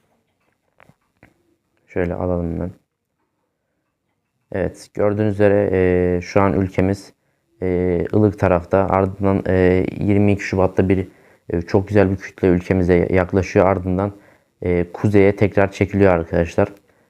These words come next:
E, yani Rusya tekrar, e, Azor, e, itiyor. E, sürekli bakın Azor yükselmeye çalışıyor. Özellikle yirmi sekizinde tam yükselecekken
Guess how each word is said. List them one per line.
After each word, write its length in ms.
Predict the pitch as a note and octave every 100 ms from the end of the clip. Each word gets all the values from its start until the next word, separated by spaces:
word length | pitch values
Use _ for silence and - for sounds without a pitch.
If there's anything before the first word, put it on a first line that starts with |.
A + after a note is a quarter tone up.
| _
E, 80 | F2
yani 580 | F2+ F2 F2 F2 F2 F2 - -
Rusya 420 | G#2 - G2 G2
tekrar, 360 | - F#2 G2 G#2 -
e, 320 | F#2 F2+ F2 - - _ _ - -
Azor, 320 | G2 G2 G2+
e, 380 | - - F2+ G#2+
itiyor. 440 | - G2 F2+ G2 - _ _ _ _ _ _ _ -
E, 240 | G2 F#2
sürekli 400 | F2+ A2 A2 G#2+
bakın 240 | G#2 G2+ -
Azor 300 | G#2 G#2 G#2+
yükselmeye 440 | G#2 - G#2 G#2
çalışıyor. 400 | G2+ G2+ F#2 G#2
Özellikle 400 | - G2 G2+ G2+
yirmi 240 | G2 F#2+ G2
sekizinde 640 | G2+ G2 G2 G2+ G2 F2+ F2+
tam 200 | G2+ G2
yükselecekken 760 | F#2+ - G2 G2 G2 - G2+